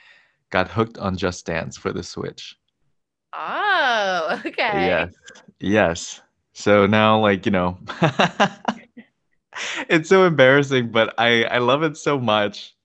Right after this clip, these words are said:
Speaker 1: Like, it's not even real dancing, but that's okay because I'm having fun.
Speaker 2: Yes, exactly. And is there a particular year that you like to play?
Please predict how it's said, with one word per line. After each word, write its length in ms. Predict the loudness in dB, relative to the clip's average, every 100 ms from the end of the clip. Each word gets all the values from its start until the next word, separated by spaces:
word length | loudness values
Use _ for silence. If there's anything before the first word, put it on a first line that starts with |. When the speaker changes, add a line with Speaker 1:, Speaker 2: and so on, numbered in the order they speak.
| -6
Speaker 1:
Like, 160 | -4
it's 100 | -2
not 160 | 0 0
even 220 | -2 -4
real 180 | -2 0
dancing, 540 | 0 -2 -2 -8 -8 -14 _ _
but 80 | 0
that's 180 | 2 2
okay 420 | 0 0 0 -4 _ _ _ _ _
because 200 | 0 2
I'm 120 | 2 0
having 260 | -2 -2
fun. 360 | -2 -2 -2 -8 _ _ -20 -20 -20 _ _
Speaker 2:
Yes, 600 | -6 -6 -8 -18 -20 _ -18
exactly. 720 | -18 -8 -4 -4 -8 -14 -12 -6
And 380 | -6 -6 -10 -18 _ _ _ _ _ _
is 220 | -6 -2
there 180 | 0 0
a 60 | -2
particular 600 | -6 -8 -10 -8 -8 -8
year 540 | -8 -8 -6 -4 -6
that 220 | -4 -6 -4
you 100 | -4
like 260 | -6 -6
to 100 | -14
play? 440 | -10 -6 -6 -8